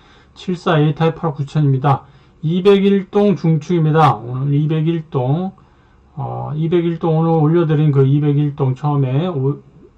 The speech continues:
오구형 올려드린 그 이백일 동과 같은 위치에 있는 중층입니다.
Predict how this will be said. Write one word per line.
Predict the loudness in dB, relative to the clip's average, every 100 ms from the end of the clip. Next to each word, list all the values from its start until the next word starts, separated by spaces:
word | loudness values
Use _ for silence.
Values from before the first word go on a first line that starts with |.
| _ -6
오구형 | -4 -2 0 2
올려드린 | 2 2 0 -4 -2 -2
그 | -4
이백일 | -2 -2 -2 -2 -4 -6 -4
동과 | -2 0 0 0 -2 -4
같은 | -14 -8 -2 0
위치에 | -2 -4 -4
있는 | -4 -2 -2 -4 -6 -16 _ _ _ -8
중층입니다. | 0 2 2 -2 -2 0 2 2 0 -2